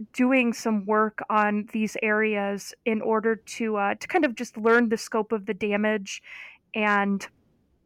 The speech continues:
also looking at, um, kind of local people's, uh,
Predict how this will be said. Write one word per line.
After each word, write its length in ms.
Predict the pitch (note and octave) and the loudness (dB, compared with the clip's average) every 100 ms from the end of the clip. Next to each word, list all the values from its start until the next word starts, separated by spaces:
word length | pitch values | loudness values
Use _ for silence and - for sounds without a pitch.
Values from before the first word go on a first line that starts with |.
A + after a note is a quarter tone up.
| - - A#3+ | -18 -4 0
also 260 | A#3+ C4+ | 2 2
looking 440 | A3 A3 A#3+ G#3+ G3+ | 4 2 4 0 2
at, 460 | G3+ G3 G3+ - A3+ - | 2 2 0 -4 -6 -2
um, 380 | G3+ F#3+ F#3 - | -2 -4 -10 -8
kind 160 | A3 | -2
of 240 | G#3+ G3+ - _ - A3+ A3 - | -2 -2 -16 _ -12 -10 -8 0
local 420 | G#3+ C4 C#4 C4 | 6 6 6 0
people's, 800 | - A#3+ G#3+ A3 G#3+ G#3+ - - - - - - | 2 -2 0 2 2 0 -4 -12 -16 -18 -20 -6
uh, 140 | A3 | 0